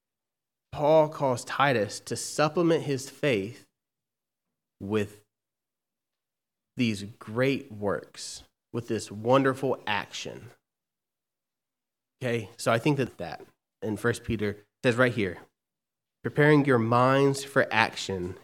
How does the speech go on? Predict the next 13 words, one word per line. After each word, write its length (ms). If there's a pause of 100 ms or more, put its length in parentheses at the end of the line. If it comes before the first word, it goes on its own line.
and 160
being 240
sober-minded, 1080 (460)
set 300
your 140
hope 440 (420)
fully 560 (140)
on 160
the 80
grace 760 (340)
that 160
will 120
be, 260